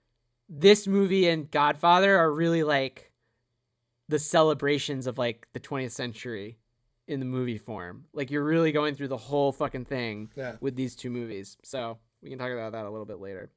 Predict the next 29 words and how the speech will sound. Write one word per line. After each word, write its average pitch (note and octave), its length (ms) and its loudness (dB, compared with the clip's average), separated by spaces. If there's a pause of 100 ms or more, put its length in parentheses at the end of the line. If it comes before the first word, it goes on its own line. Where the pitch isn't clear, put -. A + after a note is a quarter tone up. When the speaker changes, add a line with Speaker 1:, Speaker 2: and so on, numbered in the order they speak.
(100)
Speaker 2:
Let's, A3 420 4
let's D4 140 4
start E4 200 2
speed B3 280 2
rounding F#3+ 280 6
this E3+ 140 -2
a E3 40 2
little D#3 100 2
bit. C#3+ 240 2
Tommy A3 280 6
dies. B2+ 520 -2 (520)
He - 180 -12
thinks F#3+ 200 4
Speaker 1:
Yeah. D3 220 6
Speaker 2:
he's C3+ 80 8
getting D#3+ 120 0
made. D#3 220 4
He D#3 60 -4
gets D#3+ 200 0
killed. A#2+ 400 0 (400)
And C#3+ 140 0
Speaker 1:
His, D3 100 0
Speaker 2:
De D3+ 60 -2
Niro G3+ 220 10
Speaker 1:
"Oh, G3 40 8
Speaker 2:
cries G#3 180 8
Speaker 1:
no. C4+ 120 10
Speaker 2:
about B3+ 280 8
it. G#3 60 0